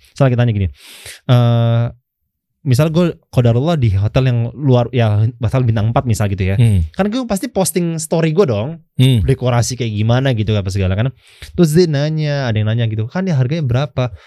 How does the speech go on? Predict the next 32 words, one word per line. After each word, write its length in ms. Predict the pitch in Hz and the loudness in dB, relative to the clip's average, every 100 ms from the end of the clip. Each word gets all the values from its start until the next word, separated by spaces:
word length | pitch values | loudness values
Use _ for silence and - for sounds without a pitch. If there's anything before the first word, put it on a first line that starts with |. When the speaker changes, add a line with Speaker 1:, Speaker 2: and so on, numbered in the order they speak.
| - - | -20 -6
Speaker 1:
"Oh, 100 | 165 | 0
harganya 300 | 151 123 143 | 2 2 0
sekian 400 | - - 131 131 | -2 -2 0 0
ya." 140 | 123 135 | -2 -4
Terus 220 | 151 143 | -6 -6
langsung 160 | 123 | -6
bilang 180 | 120 113 | -2 -2
gini, 220 | 110 104 - _ - | -2 -4 -6 _ -6
"Wah, 160 | 170 | -2
emangnya 320 | 160 151 165 170 | 0 0 -2 0
kalau 160 | 147 | -2
nikah 160 | 135 147 | -2 -4
tuh 100 | 165 | -6
cuma 160 | 175 147 | -4 -4
buat 140 | 123 | -2
orang 160 | 127 120 | -2 -2
kaya 220 | 120 120 | -2 -2
aja 180 | 117 139 | -2 -2
ya?" 180 | 139 151 _ _ _ - | -2 -6 _ _ _ -2
Speaker 2:
Ya 240 | 151 147 | 4 4
Allah. 800 | 147 143 113 98 92 87 82 73 - _ _ _ _ | 2 0 -2 0 -2 -2 -2 -4 -10 _ _ _ _
Speaker 1:
Gue 180 | 139 233 | -4 0
langsung 300 | 240 202 208 | 0 0 2
bilang 180 | 170 175 | 2 2
gini, 180 | 185 196 | 0 -2
"Akhi, 500 | 139 147 131 131 196 | -2 -2 0 0 0
antum 260 | 139 233 | -2 0
jangan 220 | 170 131 127 | 2 2 0
punya 220 | 127 117 | -2 0
konsep 240 | 117 104 | -2 -2
kayak 320 | 117 104 120 | -2 -4 -2
gitu." 320 | - 151 113 | -2 -2 -2